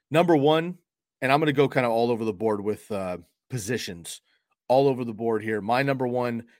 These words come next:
pickup, if you need a wide receiver. So this is gonna be obviously position needy.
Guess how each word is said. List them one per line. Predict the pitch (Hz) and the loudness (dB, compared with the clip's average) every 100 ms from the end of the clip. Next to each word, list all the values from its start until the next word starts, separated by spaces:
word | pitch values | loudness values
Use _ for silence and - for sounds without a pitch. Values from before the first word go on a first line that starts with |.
| - | -4
pickup, | 165 170 147 - | 0 2 0 0
if | 170 175 160 | 0 0 -2
you | 160 | -4
need | 143 151 | 0 2
a | 147 | 2
wide | 131 135 131 | 4 2 0
receiver. | 117 139 110 92 | -2 -4 -4 -6
So | 104 | -8
this | 113 113 | -8 -10
is | 107 | -8
gonna | 117 | -8
be | 107 110 104 101 | -6 -6 -6 -4
obviously | 101 101 98 101 | -6 -6 -8 -14
position | 107 92 107 - 101 92 _ _ _ - | -12 -6 -6 -6 -10 -12 _ _ _ -8
needy. | 113 120 101 120 | -2 -2 -2 -6